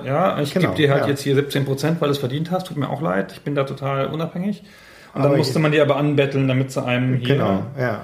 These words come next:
Speaker 2: jetzt, jetzt
Speaker 1: keine
Speaker 2: gib mir
Speaker 1: Ahnung,
Speaker 2: mal
Speaker 1: ähm,
Speaker 2: irgendwie
Speaker 1: fünfzig Wargasm-Poster <laughs> und vierzig Wargasm-Spiele. Und dann haben die gesagt, ja, ich geb dir zwanzig Spiele, hast du gesagt, nee, es ist noch nicht zweieinhalbtausend, tut mir leid, wir
Speaker 2: Mhm.
Speaker 1: brauchen mehr.
Speaker 2: Mhm.
Speaker 1: Schon blöd.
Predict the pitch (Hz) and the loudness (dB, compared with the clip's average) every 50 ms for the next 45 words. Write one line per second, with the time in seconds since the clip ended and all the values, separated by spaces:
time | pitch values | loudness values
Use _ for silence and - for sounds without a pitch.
0 | - 131 120 120 120 120 - - - 131 127 135 131 135 131 135 143 - - - | -6 -4 -2 -2 -2 -4 -6 -6 -2 0 2 4 4 4 4 4 2 2 4 4
1 | - - - 113 - 147 143 143 - 113 110 185 214 214 - - - - 170 165 | 2 2 2 0 2 2 2 2 0 2 4 4 4 4 2 -2 -4 -2 -2 -2
2 | 165 - - 143 135 135 143 143 135 135 147 151 151 151 139 135 - 120 117 113 | -2 -4 -6 -2 2 4 4 4 4 2 2 2 2 2 2 0 0 -2 -4 -4
3 | - - 127 - - 139 131 131 135 - - - - - - _ _ - - - | -6 -6 -6 -4 0 0 0 0 -2 -6 -14 -16 -18 -18 -20 _ _ -20 -20 -20
4 | - - - 143 131 135 - - 156 151 - - 147 139 143 - - - 135 127 | -10 -4 0 0 0 0 2 0 0 0 0 0 -2 -2 -2 -4 -6 -2 0 0
5 | 123 120 123 123 120 120 113 110 - 127 120 113 107 101 101 101 - - - - | 2 2 2 2 0 0 -2 -4 -4 -4 -2 0 0 0 -2 -4 -8 -14 -14 -4
6 | - 127 135 143 143 143 139 135 131 143 135 143 139 156 147 147 147 - 143 139 | 0 2 4 4 4 2 2 2 4 4 4 4 4 2 0 -2 -2 0 2 2
7 | 135 131 131 - - 180 170 170 - - 151 143 131 135 139 135 127 - - 131 | 2 0 0 0 0 0 0 0 0 0 0 0 2 0 0 -2 -2 -2 -4 -2
8 | 120 123 123 - - 127 123 123 - - - 113 113 - - 131 131 - - - | -4 -4 -4 -6 -6 -6 -6 -6 -6 -6 -8 -8 -8 -10 -10 -8 -6 -6 -8 -8
9 | - - 135 131 123 113 123 117 110 110 110 110 - - - - - 127 123 107 | -8 -6 -2 0 2 4 2 2 2 0 -2 -4 -4 -6 -4 0 4 4 4 4
10 | 98 107 104 104 101 101 - - - - - - - 113 104 104 120 120 127 - | 2 2 0 0 0 -4 -8 -16 -20 -20 -12 -6 -6 -4 -4 -4 -6 -8 -8 -10
11 | - | -14